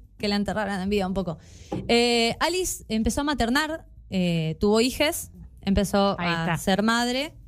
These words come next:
Speaker 1: pero aún así y todo, teniendo dos pibes bebés, seguía con un ritmo de tres rodajes por semana. Que yo no sé si alguna vez estuvieron en un rodaje, pero un rodaje es sumamente agotador. <laughs> Me imagino más en esa época con todo lo que habría que medir.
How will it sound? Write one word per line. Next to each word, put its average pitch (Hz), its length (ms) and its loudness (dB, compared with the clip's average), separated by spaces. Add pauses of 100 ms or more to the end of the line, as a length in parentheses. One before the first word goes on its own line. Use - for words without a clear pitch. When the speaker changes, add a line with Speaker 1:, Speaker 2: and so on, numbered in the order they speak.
(840)
Speaker 1:
pero 359 420 0 (120)
aún 294 220 0 (100)
así 320 360 -4
y 214 120 0
todo, 254 340 0
teniendo 196 760 2
dos 196 180 0
pibes 175 760 0
bebés, 202 480 0 (520)
seguía 320 360 2
con 302 140 -2
un 277 80 -2
ritmo 320 200 -2
de 277 120 0
tres 226 180 2
rodajes 233 340 0
por 185 140 0
semana. 160 500 -4 (760)
Que 196 260 2
yo 262 140 2
no 240 80 2
sé 233 80 2
si 190 80 0
alguna 180 200 2
vez 160 120 0
estuvieron 170 300 2
en 160 100 2
un 151 60 -2
rodaje, 151 500 -4
pero 180 180 0
un 190 80 2
rodaje 170 400 0
es - 260 -10
sumamente 175 640 0
agotador. 147 560 2 (400)
<laughs> - 380 -20
Me 202 180 2
imagino 202 380 2
más 202 140 0
en 185 100 2
esa 180 240 2
época 180 260 0
con 165 140 -4
todo 170 140 0
lo 165 100 -4
que 156 80 -6
habría 165 200 0
que 165 80 0
medir. 156 380 -2